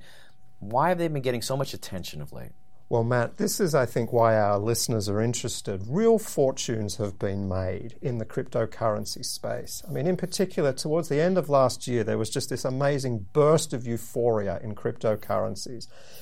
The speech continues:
Speaker 2: In mid-December, a single Bitcoin traded at roughly nineteen thousand three hundred U S dollars. That was up over two thousand four hundred percent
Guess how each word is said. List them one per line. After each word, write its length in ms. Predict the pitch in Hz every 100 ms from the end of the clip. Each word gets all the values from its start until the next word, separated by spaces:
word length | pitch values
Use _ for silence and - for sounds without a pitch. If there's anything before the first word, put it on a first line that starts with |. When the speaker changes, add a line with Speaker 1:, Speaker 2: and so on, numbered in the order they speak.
| -
Speaker 2:
In 240 | 156 160 165
mid-December, 960 | 208 196 190 165 - 143 135 113 98 90
a 80 | 117
single 500 | - - 196 202 180
Bitcoin 580 | 151 147 - 123 107 107
traded 420 | - 127 123 117
at 120 | 117
roughly 360 | 123 127 - 117
nineteen 600 | 120 139 151 - 151 131
thousand 560 | 131 123 127 123 107
three 360 | - - 139 139
hundred 320 | 139 127 110
U 160 | 117 117
S 180 | 107 -
dollars. 400 | 120 107 98 - - - - - -
That 220 | 185 -
was 160 | 220 185
up 300 | 175 175 160 -
over 320 | 170 165 156
two 360 | 151 - 240 262
thousand 680 | 262 202 190 180 175 151
four 420 | - - 190 202 190
hundred 580 | - 180 175 160 -
percent 1000 | - 151 - - - 214 113 107 120 -